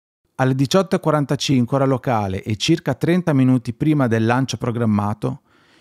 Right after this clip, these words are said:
il motore del secondo stadio prese vita.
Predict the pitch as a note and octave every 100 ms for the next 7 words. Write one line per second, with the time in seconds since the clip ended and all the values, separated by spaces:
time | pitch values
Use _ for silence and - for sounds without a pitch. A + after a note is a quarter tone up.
0 | _ - C3+ D#3+ D#3+ F#3 E3+ C#3+ - C#3+
1 | D3+ C#3+ C3+ E3 D#3+ D#3+ D3 B2+ B2+ G2+
2 | F2+ F2 G#2